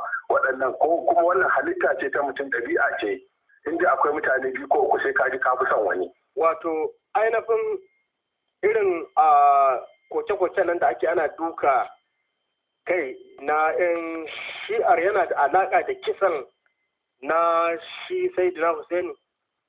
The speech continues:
Speaker 1: Eh, dama an ka kula ai a ranar goma ga watan Al-Muharram, ranar Ashura, a ranar abin ya faru. To, kaga kenan kuma a ranar ne su Shi'a suka ƙirƙiro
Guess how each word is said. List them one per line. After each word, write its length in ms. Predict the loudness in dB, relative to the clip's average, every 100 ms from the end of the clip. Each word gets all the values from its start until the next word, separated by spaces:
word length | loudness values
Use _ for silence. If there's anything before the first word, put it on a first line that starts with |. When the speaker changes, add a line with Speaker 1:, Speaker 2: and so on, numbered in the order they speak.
| _ -10 -8 -2
Speaker 1:
Eh, 140 | -2 2
dama 260 | 2 4
an 80 | 2
ka 120 | 0
kula 260 | 0 0 2
ai 160 | 2 2
a 160 | 2 4
ranar 400 | 4 2 2 2 0 -2 -6 _ _
goma 500 | -2 0 2 2 2 0 -10 -20 -20 _ -2
ga 100 | 2
watan 640 | 2 2 0 0 -2 -6 -6 -2
Al-Muharram, 880 | 0 0 2 2 2 2 2 0 -10 _ _ _
ranar 440 | 0 2 2 0 0
Ashura, 600 | 0 2 0 0 2 2 0 -4
a 60 | 0
ranar 300 | 2 0 0
abin 300 | 0 0 -2 -2
ya 80 |
faru. 320 | 0 0 0 -6 -14 _ _ _ _
To, 100 | -4
kaga 280 | 0 0 0 -2
kenan 300 | -2 0 0
kuma 160 | 0 0
a 160 | 2 2
ranar 300 | 2 0 -2
ne 240 | -4 -6 -8 -12 _ _ -20 _ _
su 60 | -6 -4 -4
Shi'a 300 | -2 0 0
suka 180 | -2 -4
ƙirƙiro 720 | -4 -8 -4 -2 0 0 -2